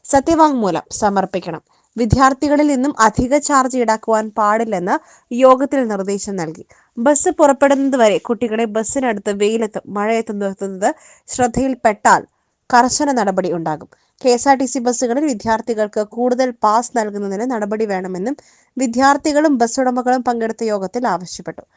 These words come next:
വൈകുന്നേരങ്ങളിൽ സ്കൂൾ സ്റ്റോപ്പുകളിലെ തിരക്ക് കുറയ്ക്കുവാൻ പത്ത് മിനിറ്റിന്റെ ഇടവേളകളിൽ വിവിധ ക്ലാസുകൾ വിടുന്ന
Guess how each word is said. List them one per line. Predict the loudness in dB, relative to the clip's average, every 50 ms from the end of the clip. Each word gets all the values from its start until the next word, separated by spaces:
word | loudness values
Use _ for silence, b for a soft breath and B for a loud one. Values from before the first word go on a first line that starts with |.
| _ _ _ _ _ _ 2
വൈകുന്നേരങ്ങളിൽ | 4 4 4 4 4 4 4 4 2 2 0 0 0 -2 -4
സ്കൂൾ | -4 -4 -2 -2 -2 -2
സ്റ്റോപ്പുകളിലെ | 0 2 4 4 4 2 0 -4 -4 -2 -2 -2 -4 -4 -4
തിരക്ക് | -4 -4 -4 -6 -6 -2
കുറയ്ക്കുവാൻ | 0 0 0 0 -2 -6 -6 -6 -6 -4 -2
പത്ത് | -4 -4 -4 -4 -4 -4
മിനിറ്റിന്റെ | -4 -4 -6 -8 -6 -4 -4 -4
ഇടവേളകളിൽ | -2 -2 -4 -2 -4 -4 -4 -4 -4 -4 -6 b b b b b b b -6 -4
വിവിധ | -2 0 0 2 2 2 0 2
ക്ലാസുകൾ | 2 2 2 0 0 -2 0 0 2 2 2
വിടുന്ന | 0 0 0 -2 -2